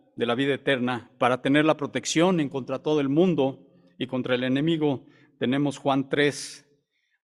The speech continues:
tres tres y tres del cinco al siete. Y bueno, ustedes conocen esta parte de la Biblia,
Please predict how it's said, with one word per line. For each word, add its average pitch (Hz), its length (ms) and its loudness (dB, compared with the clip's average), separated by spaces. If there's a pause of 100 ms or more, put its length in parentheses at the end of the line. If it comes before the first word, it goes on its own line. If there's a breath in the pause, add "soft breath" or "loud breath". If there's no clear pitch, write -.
(140)
tres - 300 -6
tres 165 540 -4
y 143 540 -6
tres 139 280 -2
del 120 160 -4
cinco 135 580 -4
al 110 180 -4
siete. 110 580 -6
Y 113 200 -8
bueno, 117 200 -4
ustedes 117 400 -10
conocen 117 420 -10
esta 110 300 -10
parte 113 280 -6
de 113 100 -6
la 101 100 -6
Biblia, 127 400 -6